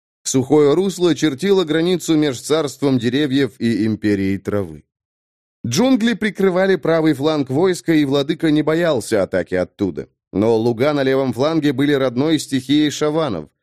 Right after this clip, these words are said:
Всадники Запада без труда могли обойти имперское войско сбоку или с тыла. Впрочем,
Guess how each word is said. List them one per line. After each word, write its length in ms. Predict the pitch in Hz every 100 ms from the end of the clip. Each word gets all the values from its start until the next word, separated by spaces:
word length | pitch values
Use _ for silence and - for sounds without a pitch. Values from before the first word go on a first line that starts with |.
| _ _
Всадники 540 | - - 104 95 95 101
Запада 500 | 90 135 - 110 87
без 280 | 85 90 -
труда 320 | 87 95 151
могли 300 | 165 131 156
обойти 440 | 147 143 123 151
имперское 580 | 143 131 139 120 135 123
войско 380 | 131 131 - 120
сбоку 580 | 87 87 110 131 113 92
или 220 | 87 92
с 140 | -
тыла. 340 | - 147 85 - _ _ _ _
Впрочем, 640 | - - 113 - 95 87